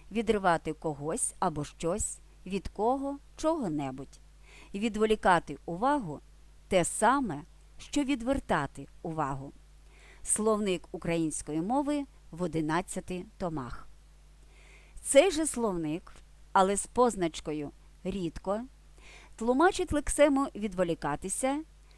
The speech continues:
як залишати поза увагою кого, що-небудь. Розгортаємо словник української мови в двадцяти томах.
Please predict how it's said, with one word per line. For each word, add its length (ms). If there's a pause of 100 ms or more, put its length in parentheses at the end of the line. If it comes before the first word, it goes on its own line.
(160)
як 380
залишати 760
поза 320
увагою 680 (200)
кого, 540 (140)
що-небудь. 800 (1200)
Розгортаємо 840
словник 440
української 640
мови 440 (180)
в 120
двадцяти 580
томах. 540